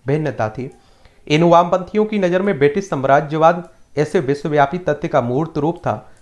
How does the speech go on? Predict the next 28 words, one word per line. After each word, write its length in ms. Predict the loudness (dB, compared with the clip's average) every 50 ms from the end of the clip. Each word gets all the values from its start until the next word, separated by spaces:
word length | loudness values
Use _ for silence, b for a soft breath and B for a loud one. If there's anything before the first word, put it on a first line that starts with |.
| b b
जो 120 | 2 2 2
पूंजीवाद 580 | 2 2 -2 -2 -2 0 2 2 2 0 0 -2
का 140 | -4 -2 -4 -4 -8 -12 -20 _ _
प्रत्यक्ष 440 | -6 -4 -4 -2 -2 -2 -2 -2 -8
प्रतिफल 500 | -10 -8 -8 -6 -6 -8 -6 -6 -8 -6
था 200 | -6 -8 -10 -10 -12 _ _ b b b b b b b b
और 160 | 2 2 4
ये 120 | 4 4 4
वामपंथी 520 | 4 4 4 4 4 2 0 0 0 -6
पूंजीवाद 640 | -6 -6 -6 -6 -4 -2 2 4 4 4 4 0 -4 -6
और 80 | -6 -4
साम्राज्यवाद 640 | -4 -4 -2 0 0 0 0 2 0 0 0 0
को 220 | -4 -6 -6 -6 -8 b b b b b b b
उन्मूलित 600 | 2 2 2 2 2 0 0 0 0 -2 -2 0
कर 120 | 0 0 0
समाजवाद 800 | 0 -2 -2 2 4 4 4 2 0 -6 -10 -4 2 2 2 2 2 -2 -6
पर 180 | -6 -6 -6 -10 -14 -14 -6 -2
आधारित 600 | 0 0 0 0 -2 -4 -2 -2 -4 -4 -6 -12 b b b b b b b
समाज 380 | -2 0 2 4 4 2 2 0
की 120 | -2 -4 -4
रचना 400 | -4 -4 -6 -6 -6 -6 -8 -8 -12 _ -20 -10 -2
करना 260 | -2 -2 0 0 -4
चाहते 380 | -4 -4 -6 -8 -8 -8 -12 -14
थे, 200 | -12 -12 -14 -14 -14 -20 _ b b b b b b b 0
यानी 300 | 2 4 4 4 2 -2
कि 120 | -2 -2
ये 80 | -2 -2
पूंजीवाद 680 | -2 -2 -2 -2 0 0 2 4 4 4 4 2 0